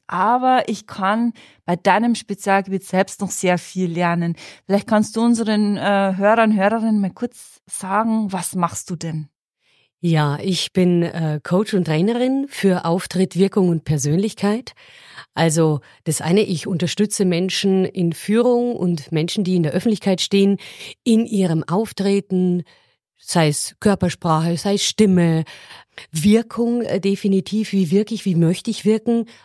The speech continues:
Speaker 2: was ist meine Rolle?
Speaker 1: Mhm.
Speaker 2: Und, äh, was gibt die Rolle her? Wie kann ich die füllen? Will ich die füllen? Das sind so diese Themen.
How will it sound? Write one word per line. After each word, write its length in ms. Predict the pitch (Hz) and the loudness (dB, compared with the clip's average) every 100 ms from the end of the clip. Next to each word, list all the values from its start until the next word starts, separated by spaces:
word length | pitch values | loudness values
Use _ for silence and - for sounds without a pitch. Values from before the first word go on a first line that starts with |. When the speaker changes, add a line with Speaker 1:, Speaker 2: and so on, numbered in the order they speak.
| _ | _
Speaker 2:
was 260 | 143 156 196 | -8 -6 -4
ist 140 | 175 | 0
meine 260 | 160 143 139 | 0 2 0
Rolle? 480 | 135 151 196 302 349 _ _ - | 2 2 2 -2 -6 _ _ -20
Speaker 1:
Mhm. 240 | 202 185 | -8 -2
Speaker 2:
Und, 540 | 196 180 175 175 175 - | 2 4 4 2 0 -2
äh, 300 | 170 160 151 | -2 -2 -2
was 200 | 147 - | -2 -2
gibt 180 | 196 - | -4 0
die 60 | |
Rolle 240 | 160 147 147 | 0 2 0
her? 440 | 131 160 185 202 | 0 2 2 0
Wie 100 | 180 | -2
kann 180 | 175 170 | -2 -2
ich 100 | 160 | -2
die 120 | 185 | -4
füllen? 420 | - 190 196 190 | 0 0 2 2
Will 120 | 185 | 0
ich 120 | 202 - | 0 -4
die 100 | 196 | -6
füllen? 360 | - 202 208 | 0 0 0
Das 140 | 180 - | -2 0
sind 160 | 180 | -2
so 120 | 175 170 | -2 -4
diese 280 | 180 233 | 0 -2
Themen. 340 | 233 220 220 | 0 2 2